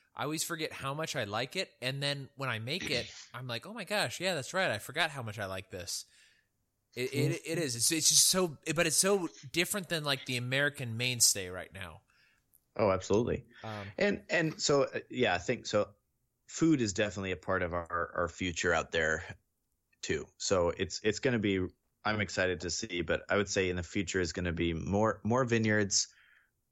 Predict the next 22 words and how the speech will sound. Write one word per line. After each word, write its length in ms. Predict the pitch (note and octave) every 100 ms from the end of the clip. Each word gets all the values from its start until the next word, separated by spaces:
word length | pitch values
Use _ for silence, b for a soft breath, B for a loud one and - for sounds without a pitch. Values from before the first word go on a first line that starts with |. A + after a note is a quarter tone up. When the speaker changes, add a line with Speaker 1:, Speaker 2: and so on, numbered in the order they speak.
| -
Speaker 2:
Uh, 220 | F2 F2
we're 80 | F2+
gonna 140 | F#2+ G2
have 100 | F#2+
a 40 |
winery 880 | F2+ F#2+ F#2+ F#2+ F#2+ F#2 F#2+ F2+ D#2+
space 720 | - - - F#2 F2+ - - - _ _ -
that 120 | F2+
we're 100 | F#2+
gonna 160 | F#2+ F2
build 360 | F#2+ F#2 F#2
in 100 | F2
the 60 | E2+
next 240 | F2+ -
couple 220 | - E2+ F2
of 60 |
years. 440 | E2+ E2 E2 - - b b b b b _ _ - D#2+
Um, 520 | D#2+ D#2 D#2 D#2 - _ _ _ _ _
the 100 | F2+
first 480 | - A#2 A2 - - - _ _
Alta 240 | G#2 G2+ G2
Marfa 360 | F#2+ F#2 F#2